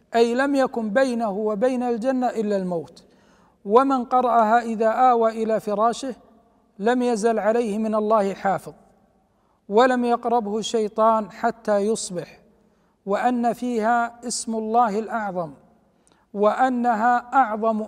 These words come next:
آية نزلت على النبي صلى الله عليه وسلم، لما ورد في صحيح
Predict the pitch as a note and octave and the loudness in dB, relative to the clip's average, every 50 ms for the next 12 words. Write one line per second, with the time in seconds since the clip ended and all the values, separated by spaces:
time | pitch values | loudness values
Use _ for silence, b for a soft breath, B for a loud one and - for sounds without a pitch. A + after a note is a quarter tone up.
0 | G#3+ A3 B3 B3 B3 A#3+ A#3+ B3 A#3+ A#3 - B3+ A#3+ A3+ G#3 G#3 B3+ C4 A#3 A3 | -2 2 2 4 4 2 2 0 -2 -4 -4 -6 -6 -4 -4 -2 -2 -2 0 0
1 | A#3 A#3 A3+ G#3 F3 G3+ G3 G#3+ A3 A3 G#3+ G#3 G3+ G#3 G3+ F#3 G#3+ A3+ A3+ G3+ | 0 0 0 -2 -2 -2 0 0 2 2 0 -2 -2 -4 -2 -2 -4 -4 -6 -8
2 | F3+ - - - - G#3+ G#3 G#3 G#3 G3+ G3+ G#3+ A3 F3+ F#3+ F#3 F#3+ G3+ G3+ G3 | -12 -14 -10 -4 -2 0 0 0 0 2 4 4 2 2 2 0 0 0 0 0
3 | F3 E3+ F#3 F3+ D#3+ - F#3+ E3 D#3+ C#3+ C3+ C#3 - _ _ _ b b b b | -2 -4 -4 -6 -8 -8 -8 -8 -8 -10 -14 -18 -20 _ _ _ b b b b
4 | b b b b b - G#3 A#3+ C4 B3+ B3 B3 A#3+ A3+ A3 A3+ A#3+ A#3+ A3+ G#3+ | b b b b b -6 -4 -2 0 2 2 4 4 4 4 4 4 4 2 2
5 | G#3+ G#3 F3 - G#3 F3+ - - F#3+ - - C4+ A#3+ - - G#3 G#3+ G#3+ G#3+ G#3+ | 0 -2 -4 -6 -8 -8 -8 -10 -8 -4 -4 -4 -4 -6 -6 -6 -4 -4 -4 -6